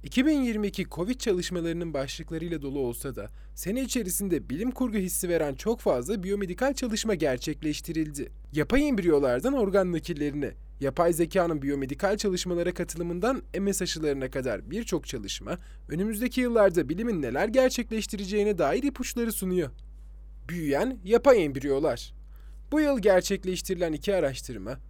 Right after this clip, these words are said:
memeli yaşama ait ilk aşamalarının yapay olarak nasıl üretileceğini ortaya çıkardı. Bilim insanları, biraz laboratuvar sihirbazlığı kullanarak yumurta sperm gerektirmeyen bir tür, yeni doğan embriyosu gibi görünen bir dokuyu yumurtlamak için fare kök hücrelerini kullandı.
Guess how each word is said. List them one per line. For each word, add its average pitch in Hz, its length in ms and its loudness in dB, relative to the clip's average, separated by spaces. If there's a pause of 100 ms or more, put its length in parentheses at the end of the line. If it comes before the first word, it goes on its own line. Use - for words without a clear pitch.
memeli 180 320 -2
yaşama 208 380 2
ait 196 260 2
ilk 220 180 -6
aşamalarının 208 600 2
yapay 180 280 2
olarak 180 340 2
nasıl 180 260 -4
üretileceğini 233 600 -2
ortaya 151 340 0
çıkardı. 151 500 -2 (460)
Bilim 147 220 -4
insanları, 123 680 -4 (240)
biraz 208 280 4
laboratuvar 202 480 4
sihirbazlığı 180 640 2
kullanarak 175 560 0
yumurta 220 320 -4
sperm 233 380 0
gerektirmeyen 156 760 -4 (280)
bir 185 160 -4
tür, 135 340 -2 (120)
yeni 190 260 2
doğan 196 220 8
embriyosu 175 440 0
gibi 180 180 -4
görünen 160 420 2
bir 151 80 -6
dokuyu 180 280 0
yumurtlamak 151 560 -2
için - 240 -6 (200)
fare 247 360 6
kök 277 180 0
hücrelerini 226 520 0
kullandı. 151 640 0